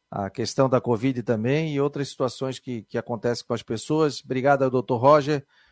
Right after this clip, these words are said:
muito obrigado aqui à audiência, um médico super competente que tá sempre ligado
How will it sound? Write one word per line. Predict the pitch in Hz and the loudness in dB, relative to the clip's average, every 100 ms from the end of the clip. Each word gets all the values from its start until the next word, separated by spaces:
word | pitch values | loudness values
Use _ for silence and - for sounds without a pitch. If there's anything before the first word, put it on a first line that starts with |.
| _ | _
muito | 131 147 | -2 0
obrigado | 131 127 139 123 | 0 2 2 2
aqui | - | -2
à | 139 | -2
audiência, | 120 123 143 147 - | -2 -2 -2 -4 -8
um | 123 110 | -10 -4
médico | 127 131 - 117 | -2 -2 -6 -14
super | - 214 175 156 | -4 -2 0 0
competente | - 147 139 123 147 147 | 0 -2 -2 -2 -2 -4
que | - | -2
tá | 165 | -2
sempre | - 151 139 | 0 -4 -4
ligado | 135 127 139 | -2 4 4